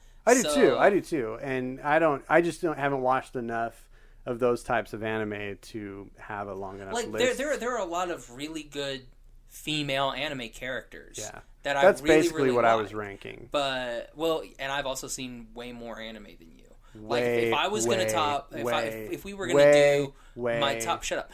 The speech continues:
Speaker 2: If we
Speaker 1: way,
Speaker 2: were gonna do my top
Speaker 1: way.
Speaker 2: five female anime characters,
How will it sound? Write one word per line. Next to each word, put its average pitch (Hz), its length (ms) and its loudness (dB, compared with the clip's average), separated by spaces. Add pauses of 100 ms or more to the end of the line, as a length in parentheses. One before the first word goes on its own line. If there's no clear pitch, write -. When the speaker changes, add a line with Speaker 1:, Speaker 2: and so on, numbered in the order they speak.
Speaker 2:
If 208 340 -2
we - 20 -6
Speaker 1:
way, 208 100 -4
Speaker 2:
were 220 100 -8
gonna 208 140 -4
do 180 140 -6
my 165 180 -2
top 160 380 -4
Speaker 1:
way. - 20 -12
Speaker 2:
five 147 540 -4
female 139 680 -10
anime 131 380 -10
characters, 120 720 -10